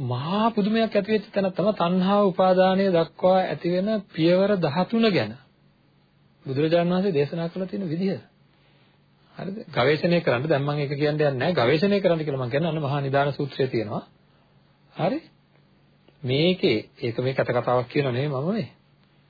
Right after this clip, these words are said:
මේක ගලපන්න පුළුවන් හරිම ලස්සනට ගැහැණු ළමයෙක් නම් පිරිමි ළමයෙක් දැකලා, පිරිමි ළමයෙක් නම් ගැහැණු ළමයෙක් ඉස්සෙල්ලාම දැකලා, අන්තිමට තද බල උපාදාන තත්ත්වයකට පත් වෙලා,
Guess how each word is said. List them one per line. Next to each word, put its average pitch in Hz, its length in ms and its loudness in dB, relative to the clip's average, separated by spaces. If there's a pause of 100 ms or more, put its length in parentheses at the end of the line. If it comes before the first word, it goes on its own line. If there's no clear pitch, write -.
(600)
මේක 131 260 0
ගලපන්න 143 520 0
පුළුවන් 180 320 2
හරිම 147 420 0
ලස්සනට 185 540 0 (1500)
ගැහැණු 160 340 0
ළමයෙක් 170 300 2
නම් 175 180 -2
පිරිමි 143 240 0
ළමයෙක් 151 300 0
දැකලා, 165 280 2
පිරිමි 147 220 0
ළමයෙක් 151 300 -2
නම් 165 180 -4
ගැහැණු 135 280 -2
ළමයෙක් 147 280 -4
ඉස්සෙල්ලාම 135 460 -4
දැකලා, 123 400 -2 (840)
අන්තිමට 170 540 -2
තද 139 300 0
බල 196 240 4
උපාදාන 175 600 2
තත්ත්වයකට 180 520 0
පත් 135 340 -4
වෙලා, 185 320 0